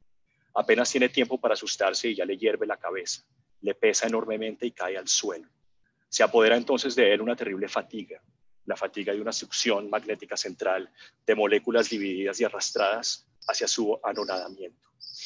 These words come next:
Le parece que los humores enloquecidos, atropellados en desorden, se le atraviesan las carnes.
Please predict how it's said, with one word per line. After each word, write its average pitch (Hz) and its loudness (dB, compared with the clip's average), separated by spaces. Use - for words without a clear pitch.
Le 110 4
parece 104 4
que 127 0
los 113 -2
humores 101 2
enloquecidos, 110 -6
atropellados 101 -2
en - -8
desorden, 104 -4
se - -8
le 107 0
atraviesan 92 -4
las 104 -6
carnes. - -10